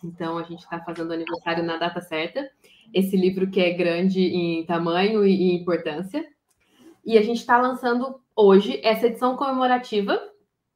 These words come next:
que chegou hoje aqui pra gente poder mostrar, tá belíssima. É, ela tem essa tradução que já foi publicada pela Penguin há dez anos, mas o Galindo revisou ela.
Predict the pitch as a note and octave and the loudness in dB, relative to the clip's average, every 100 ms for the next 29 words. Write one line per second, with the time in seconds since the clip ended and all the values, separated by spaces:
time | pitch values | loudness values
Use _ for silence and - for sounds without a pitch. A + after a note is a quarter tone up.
0 | _ _ _ _ _ - G3 F#3+ F3+ F#3 | _ _ _ _ _ 0 2 2 0 -2
1 | - G3 G3 F#3+ - - G#3+ G#3 G3+ G3 | 0 4 4 4 0 -4 2 4 6 4
2 | G3 G3 G3 F#3+ - G3 F#3+ F#3+ F#3+ - | 0 0 2 0 0 -2 0 2 2 2
3 | F3+ E3+ - - _ _ - F#3+ G3 F#3+ | 2 2 0 -6 _ _ -2 2 4 4
4 | F#3 F#3+ C4 C4 D#4 - _ _ _ - | 2 0 -4 -4 -6 -8 _ _ _ -20
5 | - F#3+ F#3+ F#3 F#3 F3+ F3+ G3 F#3+ - | -4 2 4 4 2 2 0 -2 -4 -2
6 | G3 G#3 G#3+ G#3 G#3 A#3 B3 B3 A#3 A3+ | 2 2 0 -2 -2 -2 0 -2 -2 -2
7 | G#3+ G3 A3+ G#3+ G3 G3+ A3 G#3 - A3 | -2 -2 -2 -2 -2 -2 -2 -6 -6 -6
8 | G3+ G#3+ G3+ G#3 G#3+ G#3+ G#3 G3 G3 G#3+ | -2 -4 -2 -4 -4 -2 0 2 2 0
9 | A3+ G3 F#3+ F3+ F3+ F#3 F3 F3 G3+ - | 0 -2 -2 0 0 0 -2 0 -2 -4
10 | - _ - F#3+ F#3+ F#3+ G3 G3 G3 G#3 | -12 _ -4 2 4 4 4 4 2 0
11 | - - _ - G3+ G#3+ G3+ F#3 G3+ F3 | -4 -16 _ 2 2 2 0 2 2 2
12 | E3+ F3+ G3 - | 2 0 -2 -6